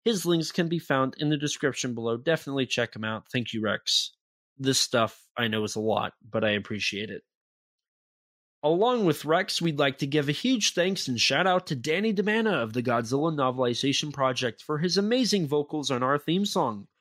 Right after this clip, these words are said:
You can support him by following him on Twitter at Danzilla ninety-three underscore G N P, or visit his website, godzilla novelization project dot com.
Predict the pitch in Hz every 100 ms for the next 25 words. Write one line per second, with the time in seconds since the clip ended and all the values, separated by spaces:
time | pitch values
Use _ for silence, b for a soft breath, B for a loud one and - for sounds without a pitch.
0 | _ - 147 165 151 170 208 220 220 202
1 | 180 175 165 208 220 214 180 190 196 190
2 | - 202 190 196 180 - 185 185 165 180
3 | 180 175 175 170 - 185 - 190 190 185
4 | - 185 165 120 156 151 147 - 214 151
5 | b b b 147 131 156 151 160 160 139
6 | 170 190 - 170 165 - 151 147 202 220
7 | 190 185 170 165 143 175 - 156 139 135
8 | - 135 - 123 117 - 143 127 98 -